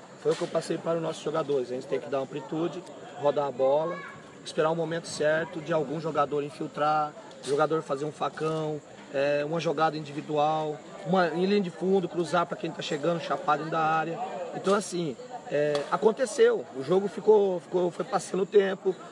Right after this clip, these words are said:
Você viu que o Gelson não queria jogar. É, os jogadores começaram a fazer o cai-cai. E, e se eu tivesse no lugar do Douglas, eu ia fazer a mesma coisa,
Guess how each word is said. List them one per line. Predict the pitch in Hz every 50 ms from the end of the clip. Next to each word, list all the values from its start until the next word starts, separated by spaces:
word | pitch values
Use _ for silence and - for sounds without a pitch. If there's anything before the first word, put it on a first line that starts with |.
| - -
Você | - 202 196
viu | 170 180 185 180
que | - - 180
o | 175 170 170 165 165 160 156
Gelson | 139 160 180 170 170 165 - 175 - _ _ _ _ _ _ _ _ _ _ _ _ -
não | 160 170 165
queria | - - 151 156 160 156
jogar. | 151 170 151 147 156 160 175 180 - - - - - - - - -
É, | - 165 165 170 165
os | 165 165 151
jogadores | 196 180 185 175 160 175 175 170 156 -
começaram | - 160 160 143 - 156 147
a | 147
fazer | 151 156 156
o |
cai-cai. | - 165 180 180 - 185 180 185 196 202 180 - - - - 180 - -
E, | 226 247 240 240 247 220
e | 208
se | - - 254
eu | 269
tivesse | - 302 220 226 247 233 214 -
no | 202 202
lugar | 202 202 170 185 180 180
do | 170 165
Douglas, | 147 180 202 254 254 - 185 147 131 - - - - - - - -
eu | - 440
ia | 294 277
fazer | - 302 269 240 302
a | 294
mesma | 285 294 294 277 320 294
coisa, | - 262 220 233 254 254 214 143